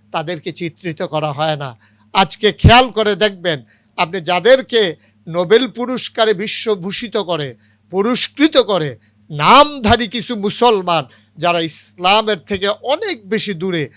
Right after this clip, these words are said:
তাদেরকেই চিত্রিত করা হয়। কিন্তু প্রকৃত ইসলামের ধারক বাহক বড় একজন মুহাদ্দিস, বড় একজন আলেম, ইসলামের ধারক বাহক বড় একজন দাঈ ইলাল্লাহ,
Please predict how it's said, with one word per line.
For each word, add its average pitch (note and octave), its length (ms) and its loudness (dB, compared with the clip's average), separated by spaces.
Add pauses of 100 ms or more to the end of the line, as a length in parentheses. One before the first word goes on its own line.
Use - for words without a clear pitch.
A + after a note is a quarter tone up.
(240)
তাদেরকেই F#3+ 480 0
চিত্রিত E3 460 -12
করা D3+ 320 -4
হয়। C3 220 -10 (240)
কিন্তু E3+ 180 -4
প্রকৃত G#3+ 600 0
ইসলামের F#3+ 500 -4
ধারক E3 320 -4
বাহক D#3 440 -2 (260)
বড় D#3 220 0
একজন F3 260 -2
মুহাদ্দিস, F3+ 720 -2 (200)
বড় F#3 220 -2
একজন F#3+ 260 -4
আলেম, F#3+ 480 4 (320)
ইসলামের G3 520 -2
ধারক F#3 300 -2
বাহক F#3 240 -2
বড় F#3+ 220 -2
একজন G3+ 280 -4
দাঈ G3 400 2
ইলাল্লাহ, G#3+ 580 2